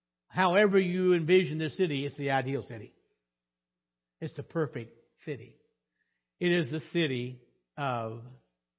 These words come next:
God. The Bible says it was a high wall. It had twelve gates in these walls,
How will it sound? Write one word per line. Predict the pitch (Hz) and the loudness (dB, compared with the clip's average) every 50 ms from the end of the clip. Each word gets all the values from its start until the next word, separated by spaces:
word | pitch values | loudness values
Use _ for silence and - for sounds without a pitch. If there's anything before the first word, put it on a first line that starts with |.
| _ _ _ _ _ _ _ _ _ _ _ _ - 123 | _ _ _ _ _ _ _ _ _ _ _ _ -16 -14
God. | 110 117 113 107 104 - - - - - _ _ _ _ _ _ _ _ _ _ _ _ _ _ _ _ _ _ _ _ _ _ _ _ _ _ _ _ _ _ _ _ _ _ _ _ _ _ _ _ _ _ _ _ _ _ _ _ _ _ _ _ _ _ _ _ _ - | -12 -10 -10 -10 -10 -12 -16 -18 -20 -20 _ _ _ _ _ _ _ _ _ _ _ _ _ _ _ _ _ _ _ _ _ _ _ _ _ _ _ _ _ _ _ _ _ _ _ _ _ _ _ _ _ _ _ _ _ _ _ _ _ _ _ _ _ _ _ _ _ -6
The | 156 | 2
Bible | 151 196 233 247 240 220 | 4 6 6 6 6 4
says | 175 226 226 214 | 6 8 8 8
it | 202 | 8
was | 185 175 160 | 6 6 4
a | 165 | 2
high | 131 139 214 220 214 214 208 | 2 2 2 4 6 6 6
wall. | 180 156 160 156 143 135 127 110 101 - - - - _ _ _ _ _ _ _ _ _ _ _ _ _ _ _ _ _ _ _ _ _ _ _ _ _ _ _ _ _ _ - | 4 4 4 4 4 2 0 -2 -4 -8 -14 -20 -20 _ _ _ _ _ _ _ _ _ _ _ _ _ _ _ _ _ _ _ _ _ _ _ _ _ _ _ _ _ _ 0
It | 165 | 4
had | 202 214 220 214 - - - | 6 6 6 6 2 0 2
twelve | 214 233 240 247 247 233 175 | 4 6 8 8 6 6 6
gates | 165 214 214 190 143 - - - - - - - _ _ _ _ _ _ _ _ _ _ _ _ _ _ _ _ _ _ _ _ _ _ _ _ _ _ _ _ _ _ _ _ _ _ _ _ _ _ _ _ _ _ _ - | 6 6 6 6 4 0 -8 -14 -18 -20 -20 -20 _ _ _ _ _ _ _ _ _ _ _ _ _ _ _ _ _ _ _ _ _ _ _ _ _ _ _ _ _ _ _ _ _ _ _ _ _ _ _ _ _ _ _ -2
in | 175 175 175 165 156 151 143 - _ _ _ _ _ _ _ - - _ _ - | 0 0 2 0 -2 -4 -8 -14 _ _ _ _ _ _ _ -20 -20 _ _ -6
these | 151 156 156 123 | -4 -2 -2 -2
walls, | 120 165 160 151 151 160 160 | 0 2 4 6 6 4 4